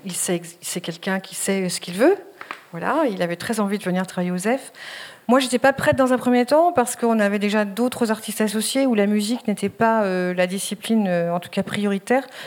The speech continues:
même si, euh, dès mon arrivée, j'avais demandé à, à être accompagnée, euh, et, et, et accompagner, euh, Frédéric Nefcherilian, qui est aussi, euh, un musicien.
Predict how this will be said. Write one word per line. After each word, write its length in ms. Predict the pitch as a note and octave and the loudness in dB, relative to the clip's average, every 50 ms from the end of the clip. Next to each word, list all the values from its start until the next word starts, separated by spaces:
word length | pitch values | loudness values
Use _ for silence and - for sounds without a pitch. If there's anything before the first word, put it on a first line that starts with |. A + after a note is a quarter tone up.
| - - G#3 | -6 0 4
même 220 | A3 A#3+ B3+ B3+ | 4 6 6 4
si, 420 | B3+ - - - - B3+ C4 B3 G#3+ | 4 2 0 0 0 0 2 2 4
euh, 360 | G3 F#3 F#3 F3+ F3+ F3 F3 | 4 4 2 2 2 0 0
dès 180 | F3 F3+ G#3 | 0 0 0
mon 160 | G3+ G3+ G3 F#3+ | 2 2 2 2
arrivée, 400 | F#3+ F3+ F#3 F#3+ F#3+ G#3+ A#3+ A3+ | 0 0 0 0 0 0 0 2
j'avais 220 | G#3+ G3 F3+ F3+ | 2 0 0 -2
demandé 440 | F3 F3+ F#3 F3+ F#3 F#3 F#3+ G#3 G#3 | -2 -2 -2 0 0 0 0 0 0
à, 300 | F#3+ F3+ F3 F3 E3+ F3 F3 - - - - - - - - - _ - | 0 -2 -2 -4 -6 -8 -12 -14 -16 -16 -16 -16 -16 -16 -20 -14 _ -4
à 180 | E3+ F3 E3+ F3+ | -2 0 0 0
être 260 | G3 G3 - - - | -2 -2 -4 -2 -2
accompagnée, 800 | F3+ F3 F3 F3 - F#3+ F#3 F#3+ F#3 F#3 G3 G3 G#3+ A3 A3 G#3+ | 0 0 0 0 -2 -2 0 0 0 2 2 2 2 2 2 2
euh, 340 | G3 F#3 F3+ E3+ E3+ E3+ E3 - | 2 2 2 2 0 0 -2 -2
et, 260 | - F#3 F#3+ F#3+ F3+ F3 | -2 -2 -2 -2 -2 -4
et, 800 | - - - F#3 F#3 F3+ F3+ F3 E3+ E3+ - - - D#3+ F3+ | -6 -8 -6 -4 -2 -2 -2 -2 -4 -6 -8 -8 -6 -4 0
et 60 | F3+ | 0
accompagner, 580 | F3+ F3+ F3+ - F#3+ - F#3+ F#3 F#3+ G3+ G#3 G3+ | 0 0 0 -2 -2 0 0 0 0 0 0 0
euh, 80 | F#3 F3+ | -2 -2
Frédéric 420 | - - G3 F3+ F#3 F#3 F3+ - | -4 -4 -4 -2 -2 -2 -4 -6
Nefcherilian, 580 | - F3+ - - G3 F3 E3+ E3+ F3+ G#3+ A3+ A#3+ A#3 - - - - - - - | -8 -8 -6 -6 -4 -4 -4 -2 0 0 -2 -2 -4 -14 -20 -20 -20 -20 -20 -14
qui 200 | - - F3+ E3+ | -10 -8 -6 -6
est 40 | |
aussi, 380 | E3+ F3 E3 - - - F#3+ G3 F#3+ | -6 -6 -6 -6 -6 -6 -8 -8 -6
euh, 260 | F3+ F3 E3 D#3+ D#3+ - | -6 -6 -6 -8 -6 -6
un 60 | F3 | -4
musicien. 460 | F#3 F#3 E3+ F3+ F3 - - D#3 D#3+ | -4 -4 -4 -4 -6 -6 -6 -6 -8